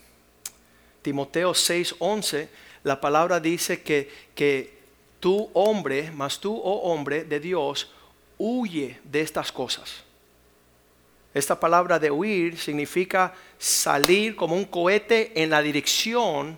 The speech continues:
opuesta a todo lo que es carnal, a los deseos de la carne, a los deseos que están en esta tierra. Porque todos los que están en, están animados por las cuestiones de este mundo se,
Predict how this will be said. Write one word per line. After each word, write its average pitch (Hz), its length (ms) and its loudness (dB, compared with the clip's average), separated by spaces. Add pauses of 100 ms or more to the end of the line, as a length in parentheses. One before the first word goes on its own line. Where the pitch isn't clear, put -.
(140)
opuesta 165 840 0
a 147 120 0 (100)
todo 185 220 0
lo 196 160 -2
que 165 100 0
es 160 100 -2
carnal, 185 600 -2
a 139 80 0
los 143 180 -2
deseos 151 300 -2
de 202 80 0
la 180 120 0
carne, 196 340 0
a 135 60 0
los 143 160 -6
deseos 202 340 -2
que 196 80 -4
están 185 260 -2
en 185 100 -2
esta 175 300 -4
tierra. 220 380 -4 (640)
Porque 160 240 2
todos 185 220 2
los 196 100 0
que - 80 -6
están 190 260 -2
en, 180 200 -4 (540)
están 190 580 2 (220)
animados 170 800 4
por 196 160 2
las 170 100 6
cuestiones 190 460 0
de 202 60 4
este 190 180 0
mundo 202 320 2
se, 220 600 4